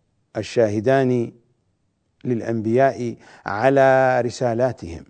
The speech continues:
وما جاء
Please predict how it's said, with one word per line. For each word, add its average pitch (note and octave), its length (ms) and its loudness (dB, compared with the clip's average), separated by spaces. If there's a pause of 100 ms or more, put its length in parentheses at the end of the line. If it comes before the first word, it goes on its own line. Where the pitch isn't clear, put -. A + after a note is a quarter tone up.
(2750)
وما C#3 220 2
جاء D3 640 4